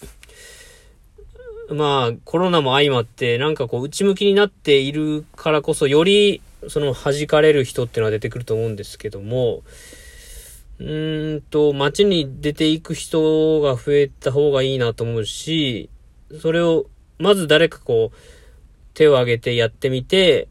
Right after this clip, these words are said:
で、それに、こう、集まってくる人が、また一個、まあ、自分もやってみようかな、みたいな、っ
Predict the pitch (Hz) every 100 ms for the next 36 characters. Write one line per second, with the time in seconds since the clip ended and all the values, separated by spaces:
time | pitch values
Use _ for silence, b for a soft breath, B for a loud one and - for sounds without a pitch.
0 | - 151 165 170 170 170 170 - - -
1 | 143 135 135 131 135 127 147 147 - 139
2 | 160 139 - 143 131 131 - - 175 190
3 | 135 - - - - 156 139 131 131 131
4 | - 147 139 135 B B B B - 123
5 | 127 139 135 127 160 170 185 147 131 127
6 | 113 104 95 82